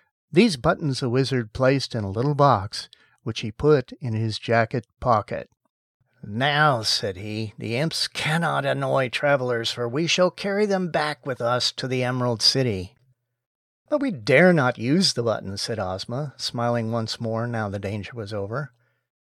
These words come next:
"Why not?" asked the wizard. "I intend to sew them upon my coat and watch them carefully. The spirits of the imps are still in the buttons,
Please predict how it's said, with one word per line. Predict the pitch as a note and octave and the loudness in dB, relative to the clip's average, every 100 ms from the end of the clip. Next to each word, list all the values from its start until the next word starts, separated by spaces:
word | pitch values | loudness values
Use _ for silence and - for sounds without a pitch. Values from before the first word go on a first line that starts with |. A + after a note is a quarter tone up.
| - | -14
"Why | A#2+ B2 | -10 -4
not?" | C3 C4 G#3 | 2 4 4
asked | A#2+ G#2 - | 2 0 -4
the | A2 | -4
wizard. | A2+ G#2+ C3 F3+ - _ _ _ _ | -6 -4 -6 -8 -14 _ _ _ _
"I | - G3 | 0 2
intend | G3 G#3+ G3+ | 2 2 0
to | F3+ | 0
sew | - A3 | 2 2
them | G#3 | 2
upon | F#3+ G#3 G3 | 2 2 0
my | F#3+ F3+ | 2 0
coat | - B3+ A3+ - - | 0 2 2 0 -8
and | B2+ B2+ | -4 -2
watch | D3 E3+ - | 0 -2 -4
them | F3 F3 | -4 -4
carefully. | - F#3+ G2 - A1+ - - _ _ _ _ _ - | -2 0 0 -4 -6 -8 -14 _ _ _ _ _ -10
The | |
spirits | A#2+ - G3 B3 G3+ - - | -8 -6 -2 2 0 0 -8
of | C4+ E3 | -4 -4
the | D#3+ E3 | -2 0
imps | G#3 - C#3 | -2 -2 -4
are | C#3 | -4
still | - G3+ F#3 | -2 0 2
in | G#3+ G3+ | 0 0
the | E3 | 0
buttons, | F#3+ - G2+ G2 - | -2 -2 -10 -14 -16